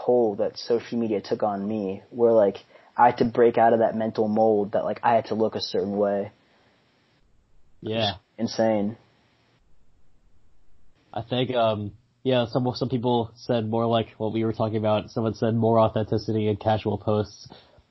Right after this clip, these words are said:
Speaker 2: Someone said be more real on social media. Um, I like this person. They just said, "Everyone, stop trying to show off." <laughs>
Speaker 1: Oh, yeah?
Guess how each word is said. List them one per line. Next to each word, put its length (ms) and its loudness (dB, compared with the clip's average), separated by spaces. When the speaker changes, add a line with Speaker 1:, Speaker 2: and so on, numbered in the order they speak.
Speaker 2:
Someone 320 0
said 320 2
be 140 2
more 240 4
real 280 2
on 160 2
social 300 -4
media. 440 0
Um, 460 4
I 120 2
like 300 4
this 160 -2
person. 320 -2
They 120 0
just 180 -2
said, 240 2
"Everyone, 460 4
stop 260 0
trying 240 4
to 120 0
show 220 0
off." 240 2
<laughs> 300 0
Speaker 1:
Oh, 280 10
yeah? 180 10